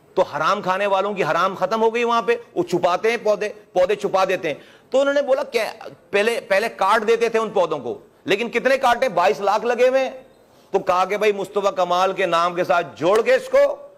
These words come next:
इस कोनो कार्पस को ही जो है वो कातिल पौधे बना दो, ताकि सारे लोग इसको काट दें और पोल सारे, सारे पोल नजर आए वहां पर, पोल से, पौधों से ये पोल छुपे ना।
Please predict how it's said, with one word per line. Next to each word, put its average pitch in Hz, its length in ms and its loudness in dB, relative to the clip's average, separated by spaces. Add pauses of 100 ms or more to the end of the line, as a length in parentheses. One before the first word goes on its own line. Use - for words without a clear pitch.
(160)
इस 180 180 -2
कोनो 190 240 2
कार्पस 175 520 0
को 214 100 4
ही 226 60 -2
जो 185 140 0
है 208 80 0
वो 208 540 0 (560)
कातिल 185 280 0
पौधे 202 320 0
बना 165 240 0
दो, 139 160 0
ताकि 175 520 -4
सारे 185 360 0
लोग 190 240 0
इसको 196 180 0
काट 175 280 0
दें 175 120 -8
और 208 80 0
पोल 185 400 2
सारे, 185 720 0 (440)
सारे 190 380 0
पोल 214 560 0 (680)
नजर 180 300 2
आए 196 200 0
वहां 180 220 0
पर, 190 140 0
पोल 185 360 0
से, 202 180 0
पौधों 180 420 0
से 202 140 0
ये 208 80 4
पोल 202 340 0
छुपे 202 360 -2
ना। 135 220 -4